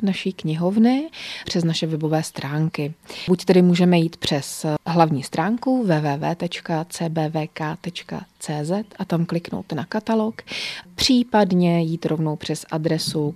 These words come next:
katalog tečka C B V K tečka C Z. My si můžeme vlastně v levém sloupci postranním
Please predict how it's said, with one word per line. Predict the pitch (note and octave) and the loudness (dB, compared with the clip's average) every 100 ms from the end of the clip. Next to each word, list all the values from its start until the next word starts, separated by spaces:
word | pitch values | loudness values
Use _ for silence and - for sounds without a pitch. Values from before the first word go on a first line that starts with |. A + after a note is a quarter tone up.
| - | -2
katalog | E3+ - D#3+ D3+ D#3 - _ | -2 0 0 0 -4 -14 _
tečka | C#3+ - - - E3+ - - | -8 -8 -8 -6 -6 -8 -8
C | D#3+ | -4
B | D3+ D3 | -2 -2
V | C#3 - | -4 -8
K | C3 C#3+ | -10 -10
tečka | - - - C#3 | -12 -12 -10 -10
C | - C#3 C3+ | -8 -6 -6
Z. | C3 - _ - - | -8 -14 _ -12 2
My | G3+ A#3+ | 4 4
si | B3 - F3+ - E3 | 4 2 2 2 -2
můžeme | D#3 D#3+ F3+ G#3+ G#3+ G3+ G3 G3 - - - | 0 2 4 4 6 4 2 -2 -8 -16 -12
vlastně | F3 E3 D#3 - E3 | -6 -4 -4 0 0
v | D#3 D#3 D3 - | 2 -2 -4 -6
levém | D3+ D#3 F3 G3 E3+ D3+ D3 D#3 F#3 G3 - _ _ | -2 2 4 6 4 4 4 2 0 -2 -12 _ _
sloupci | - - D3 F3+ - - G3+ F#3+ - | -8 -2 0 -2 -6 -6 -2 -2 -2
postranním | F3+ - - F3+ E3+ D#3 D3+ D#3+ | -6 -4 0 4 4 4 0 -4